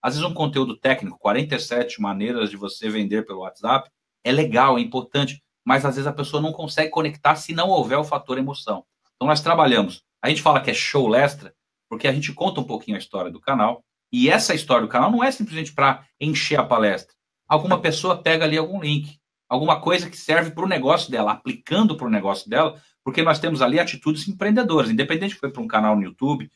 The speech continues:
uma produtora de vídeo, é, pessoas que fazem palestras, independente dos negócios que a gente tem,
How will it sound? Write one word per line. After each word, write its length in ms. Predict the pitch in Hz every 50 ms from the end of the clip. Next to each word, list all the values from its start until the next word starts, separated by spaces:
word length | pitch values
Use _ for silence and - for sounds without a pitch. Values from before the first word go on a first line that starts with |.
| _ _ _
uma 140 | 104 107 107
produtora 460 | 123 120 107 101 - 117 117 113 104
de 100 | 92 87
vídeo, 500 | 85 110 131 143 135 113 101 98 95 - _ _ _ 98 101 -
é, 300 | 101 101 101 98 90 87
pessoas 440 | - - - 107 - - 135 - -
que 100 | - -
fazem 260 | - 117 107 104 104
palestras, 560 | - 101 90 101 117 131 131 - - - - _ _ _ _
independente 420 | - 110 127 131 135 131 160 160 160
dos 180 | 156 151 135
negócios 580 | 131 127 - 95 117 139 170 - - 117 107 -
que 120 | - 110
a 40 | 104
gente 300 | 101 101 95 - - -
tem, 320 | - 131 170 190 160 -